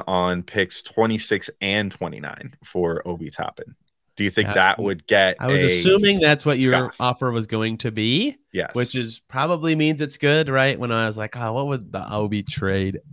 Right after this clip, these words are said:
Speaker 2: be?" Uh, can we just do thirty-two instead of twenty-nine? Just because of the rookie scale deal fart, part. I just said rookie scale deal fart. Nice. There we go.
Speaker 1: <laughs>
Speaker 2: Good podcasting.
Speaker 1: Hey.
Speaker 2: <laughs> If we, I, I just, you know, thirty-two is basically a first,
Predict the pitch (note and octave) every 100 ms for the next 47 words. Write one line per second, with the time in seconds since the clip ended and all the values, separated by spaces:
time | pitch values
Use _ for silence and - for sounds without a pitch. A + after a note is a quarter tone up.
0 | - F#2 F#2 F#2+ - - - - - _
1 | - A2+ A2+ A2+ - B2+ D#3 D#3 D#3+ D3
2 | D3+ D3 - B2+ C3+ C#3 C3+ C#3 C#3 B2+
3 | A2+ B2+ C#3 B2+ F#3+ A3 - G3 F3 E3+
4 | D#3+ D3 C3 C3+ C#3 - B2 A2+ A2 A2
5 | G#2 G#2 G2+ - _ _ - C3 A#2 -
6 | - - A2+ C3 - - G2 C3 D#3 G3
7 | E3 - D3+ C#3+ C3+ C3+ - B2 A2 F#2+
8 | G#2+ F#2+ - - - G3 E3+ C#3+ B2 C3+
9 | B2+ A#2+ C3+ D3+ C3+ B2+ A#2 - - B2+
10 | - G#2+ F3+ E3 - - - - - F#3
11 | C#4 B3+ F#3+ G3+ G3+ A3 B3 - - D#3
12 | C#3+ C3 - - G#3 A3+ - F#3+ B2+ C#3+
13 | D3 D#3+ F3 E3+ - E3+ F3 F3 -